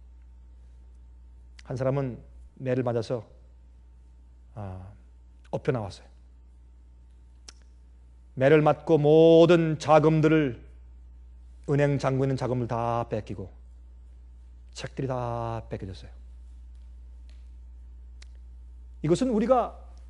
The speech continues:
중국에 있는 우리 지부의 본부는 아니지만은 또 다른 곳에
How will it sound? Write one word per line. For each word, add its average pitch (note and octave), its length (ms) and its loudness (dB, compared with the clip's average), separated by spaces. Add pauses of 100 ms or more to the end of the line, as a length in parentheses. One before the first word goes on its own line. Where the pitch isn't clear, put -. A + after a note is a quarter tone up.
중국에 F3 480 0
있는 F3 460 0 (560)
우리 C#3+ 240 -2
지부의 C#3+ 460 0
본부는 C3+ 340 -2
아니지만은 A#2+ 500 -6
또 A3+ 200 6
다른 E3 280 2
곳에 D3+ 340 -2